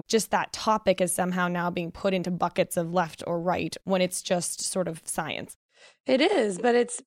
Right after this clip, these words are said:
Speaker 2: become political. And this is the point I make all the time. It's be-, it's political because of the fossil fuel industry. I wrote this article for the newsletter a while back, just, uh, outlining some things that were happening in nineteen eighty-nine, uh,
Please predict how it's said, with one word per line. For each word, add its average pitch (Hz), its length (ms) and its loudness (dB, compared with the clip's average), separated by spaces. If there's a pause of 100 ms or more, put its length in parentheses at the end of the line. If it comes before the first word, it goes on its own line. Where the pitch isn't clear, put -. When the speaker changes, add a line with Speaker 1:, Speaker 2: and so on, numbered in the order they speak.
Speaker 2:
become 240 440 2
political. 226 800 2
And 220 420 2
this 233 180 -2
is 208 80 -4
the 214 60 2
point 220 220 2
I 214 40 6
make 214 160 4
all 214 120 6
the 208 60 2
time. 285 220 2
It's 254 200 -2
be-, 285 240 0
it's 254 160 -2
political 285 560 4
because 269 640 4
of 208 140 0
the 220 100 2
fossil 254 340 4
fuel 202 240 0
industry. 185 480 0 (100)
I 247 100 4
wrote 240 200 2
this 226 160 -2
article 208 480 2
for 196 160 -8
the 196 120 -2
newsletter 190 380 0
a 190 60 0
while 190 240 2
back, 233 300 2 (560)
just, 277 280 -2 (380)
uh, 233 160 2 (100)
outlining 220 840 2
some 220 240 -4
things 214 360 0
that 208 100 0
were 208 100 0
happening 196 400 0
in 190 140 0
nineteen 190 360 -2
eighty-nine, 196 760 2
uh, 185 360 -2